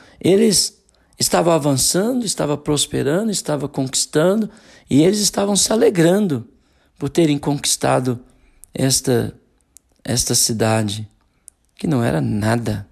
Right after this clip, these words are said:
Não é assim que por nossas próprias forças nos apoderamos de Carnaim?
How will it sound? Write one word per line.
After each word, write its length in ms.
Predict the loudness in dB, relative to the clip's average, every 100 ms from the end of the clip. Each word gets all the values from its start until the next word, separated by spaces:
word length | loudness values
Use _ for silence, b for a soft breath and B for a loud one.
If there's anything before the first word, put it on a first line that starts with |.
| -20 _ _ _ _ _ _ _ _
Não 160 | 0 2
é 120 | 2
assim 580 | 2 2 2 2 -2 -10 _ _ _ _ _
que 140 | 0 0
por 400 | 2 2 2 0
nossas 460 | 0 0 0 -2
próprias 480 | -2 0 0 -2 -4
forças 580 | -4 2 2 4 0 0
nos 320 | 0 0 -2 B B B B
apoderamos 1200 | -8 -8 _ 0 2 4 4 4 2 0 -2 -4 b b b b b
de 140 | -10 -6
Carnaim? 840 | -2 0 2 2 4 4 2